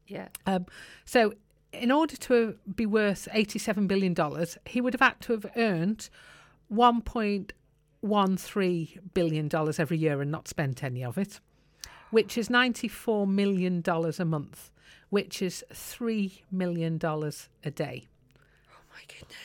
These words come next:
Speaker 2: And that's with not having spent anything.
Speaker 1: Oh, my goodness. That's
Speaker 2: It's hard to imagine that sort of wealth, isn't
Speaker 1: There
Speaker 2: it?
Speaker 1: are countries that aren't worth that much. That is, that is incredible.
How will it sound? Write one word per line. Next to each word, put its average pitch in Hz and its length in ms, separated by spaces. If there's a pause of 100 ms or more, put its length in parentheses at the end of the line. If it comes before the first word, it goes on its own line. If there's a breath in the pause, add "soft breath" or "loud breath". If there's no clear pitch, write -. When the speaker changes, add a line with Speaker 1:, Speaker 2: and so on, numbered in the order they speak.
Speaker 2:
And 208 160
that's - 320
with 170 240
not 165 320
having 160 260
spent 156 380
anything. 139 540
Speaker 1:
Oh, 381 160
my 494 80 (180)
goodness. - 380 (120)
That's 415 160
Speaker 2:
It's 240 160
hard 277 400
to - 120
imagine 226 600 (100)
that 170 260
sort 180 280
of 160 80
wealth, 175 360
isn't 175 180
Speaker 1:
There 494 100
Speaker 2:
it? 508 160
Speaker 1:
are - 40
countries 403 680
that 294 120
aren't 247 280
worth 240 280
that 247 180
much. - 300
That - 180
is, 302 240 (500 soft breath)
that - 140
is 302 100
incredible. 285 1000